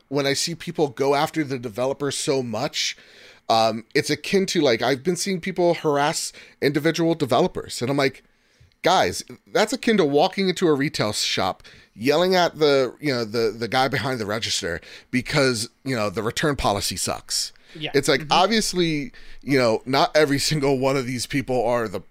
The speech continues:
Speaker 1: problem as to why a game doesn't or comes out hot. It's
Speaker 2: Mm-hmm.
Speaker 1: maybe something to do with management on that end, or scopes being way too wide where they needed to be focused down to make something,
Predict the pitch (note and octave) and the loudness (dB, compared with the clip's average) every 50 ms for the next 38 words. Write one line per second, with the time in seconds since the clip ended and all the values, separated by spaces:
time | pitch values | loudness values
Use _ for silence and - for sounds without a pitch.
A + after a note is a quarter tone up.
0 | _ - - - E3 D3+ D3 B2 C3+ B2 A#2+ A2 A2 - - A#2+ G#2+ A#2 A2 A2 | _ -12 -6 -2 0 0 0 0 -2 -4 -4 -4 -6 -6 -6 -6 -2 0 0 0
1 | A2+ F2 F#2+ F#2 - A2+ A2 G#2+ G#2+ G#2 F#2 G#2+ G#2 F#2 G#2 G2 - - F2 F2+ | 0 -2 -6 -8 -8 -6 -6 -6 -6 -6 -6 -6 -6 -6 -8 -10 -8 -8 -8 -8
2 | F#2+ - - A#2+ G#2+ - G#2 E2 - - F#2 D3+ G3+ D#3+ G#2+ G2 - _ - - | -8 -6 -8 -8 -6 -6 -6 -6 -6 -4 -2 0 2 2 2 0 -2 _ -20 -20
3 | _ _ _ _ _ _ _ - - D#3+ B2 B2+ C#3+ F3 G3 G3+ A3 G#3 - - | _ _ _ _ _ _ _ -2 -2 -2 -2 0 0 0 0 0 0 -2 -2 -2
4 | F#3 F3+ F3+ F3+ F3 D3+ C#3+ C#3+ C#3 C#3+ D3 D3+ C3 A#2+ A#2 - - - A#2 G2+ | -2 0 0 0 0 0 -2 0 2 4 4 4 4 2 0 -2 -6 -10 -6 -6
5 | A2+ A#2 B2 B2 A#2 F#2+ - F#2 G2 F#2+ - - G2 F#2+ F#2 F#2 F2+ F2 F2+ - | -4 -4 -4 -4 -6 -6 -8 -8 -8 -10 -10 -8 -8 -8 -6 -6 -6 -6 -6 -6
6 | F2 E2+ D#2 E2 D#2+ - - - - - - - C#3+ D3 - - - - - E3+ | -8 -10 -10 -10 -12 -16 -18 -20 -14 -4 0 0 2 2 2 2 0 2 4 4
7 | D#3+ D#3 D3 - - - - C#3 B2+ A#2+ A#2 A2+ A2 A#2+ B2 B2+ B2+ B2 - - | 4 4 2 0 -4 -6 -4 -4 -4 -4 -4 -6 -6 -4 -4 -4 -4 -4 -4 -4
8 | - C3+ A#2 A2+ G#2+ A2+ A#2 A#2+ A#2 G#2+ G#2+ G#2 F#2 G#2 G#2+ G2 G2 F#2+ G2+ G#2 | -4 -4 -6 -6 -4 -2 -2 0 0 0 -2 -4 -6 -8 -8 -6 -6 -8 -8 -8
9 | A2 A#2+ A#2 G#2 A2+ F#2 G#2+ F#2 F#2 G#2+ G2+ - - - A2 G#2+ - - G2+ - | -8 -8 -8 -8 -8 -10 -10 -8 -8 -10 -10 -8 -6 -4 -4 -4 -2 -4 -4 -4
10 | - - - G2+ G2+ G2 F#2+ G2+ - G2+ F#2+ G2 G2 F2+ - - - F#2 - - | -4 -4 -4 -4 -4 -4 -6 -6 -8 -8 -8 -8 -8 -8 -6 -6 -6 -8 -8 -8
11 | F2+ E2+ F2 E2+ | -8 -8 -8 -10